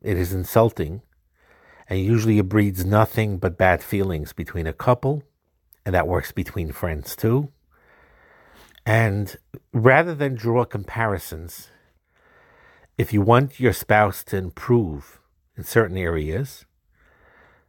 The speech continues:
there's different things you can do. You can daven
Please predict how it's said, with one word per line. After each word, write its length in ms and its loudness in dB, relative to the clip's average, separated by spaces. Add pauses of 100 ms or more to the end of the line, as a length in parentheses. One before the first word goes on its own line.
(300)
there's 200 2
different 300 2
things 240 -4
you 80 -6
can 180 -6
do. 300 2 (1120)
You 80 -4
can 180 0
daven 520 2